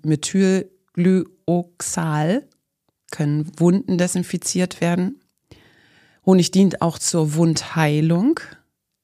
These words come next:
bei Verbrennung zum Beispiel oder wirklich bei offenen Stellen, ob nur Stiche oder auch,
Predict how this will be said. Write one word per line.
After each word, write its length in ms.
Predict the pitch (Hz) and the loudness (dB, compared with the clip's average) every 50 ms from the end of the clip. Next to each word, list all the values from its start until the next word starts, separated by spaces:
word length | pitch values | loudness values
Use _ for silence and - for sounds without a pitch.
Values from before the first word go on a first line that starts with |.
| _ - | _ 0
bei 100 | 147 147 | 0 0
Verbrennung 560 | 143 - 156 143 - - 147 175 190 190 196 | 2 0 0 0 0 0 0 2 2 2 0
zum 200 | - - 180 180 | 0 0 -2 0
Beispiel 480 | 170 165 165 180 - - - 180 175 175 | 0 0 -2 -2 -4 -4 -4 -2 -2 -2
oder 260 | - 160 165 151 147 | 0 2 2 2 2
wirklich 300 | 160 190 - - 190 - | 0 0 0 -2 -4 -2
bei 160 | - 156 - | 0 0 0
offenen 400 | - - - - 175 160 151 151 | 0 -2 -2 0 -2 -2 0 -2
Stellen, 580 | - - - 147 156 165 175 180 180 180 170 - | -2 -2 -2 -2 0 0 0 0 -2 -2 -4 -4
ob 220 | - 156 - - | -6 -8 -6 -6
nur 120 | 160 156 | -6 -4
Stiche 680 | 147 139 - - 202 208 196 - 185 165 160 156 160 - | -4 -4 -2 0 0 0 0 0 -2 -2 0 -2 -4 -4
oder 300 | - - 160 156 - - | -4 -2 -2 -2 -2 -2
auch, 300 | - 147 143 - - - | -4 -4 -6 -8 -14 -18